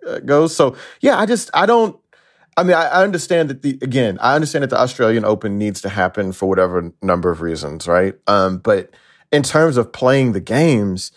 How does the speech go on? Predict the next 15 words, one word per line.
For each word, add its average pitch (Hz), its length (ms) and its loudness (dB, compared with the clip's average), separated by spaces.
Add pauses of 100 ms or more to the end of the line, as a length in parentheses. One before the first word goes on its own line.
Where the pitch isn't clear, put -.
(320)
and 151 100 2
especially 170 520 0
under 135 260 2
these 107 200 -2
circumstances, 110 800 -2
it 127 120 -2
just 131 180 -2
doesn't 123 240 2
make 110 160 2
a 104 60 -2
lot 95 200 4
of - 80 -2
sense 131 280 -4
to 87 100 -8
me. 82 240 -14